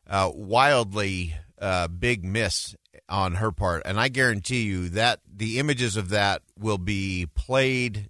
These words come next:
tens of thousands of times in political ads between now and November. And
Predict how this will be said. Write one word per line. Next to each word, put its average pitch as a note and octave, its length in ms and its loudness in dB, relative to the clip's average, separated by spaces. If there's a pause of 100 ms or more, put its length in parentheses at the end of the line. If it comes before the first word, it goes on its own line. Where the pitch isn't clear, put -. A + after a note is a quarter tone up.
(160)
tens D#3 480 -2
of G2 140 -4
thousands G#2 480 2
of E2 100 -8
times G#2 540 -2
in F#2 200 -6
political G#2 460 -2
ads F2+ 300 2
between F2+ 420 -4
now F#2 280 0
and F2+ 180 -2
November. F2+ 600 0 (460)
And G2 480 4